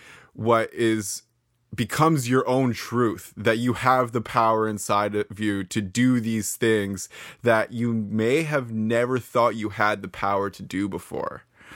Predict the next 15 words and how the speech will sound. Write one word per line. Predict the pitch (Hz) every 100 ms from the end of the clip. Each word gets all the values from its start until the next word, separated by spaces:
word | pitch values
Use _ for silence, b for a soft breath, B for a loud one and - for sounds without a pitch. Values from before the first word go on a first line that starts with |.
| B B
which | 104 101
is | 107 - -
super | - - 170 160
amazing. | 123 117 117 101 104
It | 95 113
just | 143 135
shows | - 127 123 113
you | 113 104
the | 98
power | - - 120 117 110 107
that | 104 101
is | 101 101 98 - b b b
the | 107
human | - 117 107 101
mind | 101 101 95 95 95